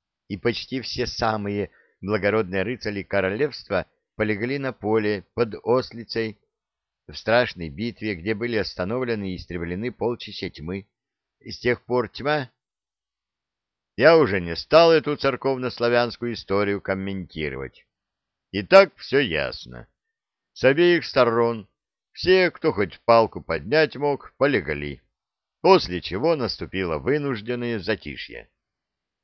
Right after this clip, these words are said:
Интересно, думаю, и что они с этой принцессой делать будут, когда черные ребята по новой пойдут?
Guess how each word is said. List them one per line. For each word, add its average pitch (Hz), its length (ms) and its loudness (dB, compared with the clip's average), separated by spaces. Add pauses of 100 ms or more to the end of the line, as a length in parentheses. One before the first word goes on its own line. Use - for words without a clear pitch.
(260)
Интересно, 95 600 2
думаю, 76 420 -8 (440)
и 101 160 -4
что 156 360 2
они 151 180 -2
с - 100 -8
этой 110 280 0
принцессой 95 840 -4
делать 135 580 -4
будут, 73 480 -10
когда 104 300 2
черные 104 460 0
ребята 113 460 -2
по 165 180 -4
новой 95 320 -4
пойдут? 71 380 -8